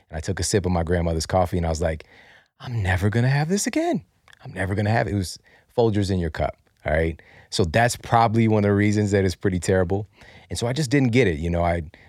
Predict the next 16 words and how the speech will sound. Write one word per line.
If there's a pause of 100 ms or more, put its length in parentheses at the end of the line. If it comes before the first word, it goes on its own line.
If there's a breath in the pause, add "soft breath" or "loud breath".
I'd
see
people
with
their, (200 soft breath)
you
know,
their
Starbucks
and
just
like,
"Oh,
that's
cute,"
but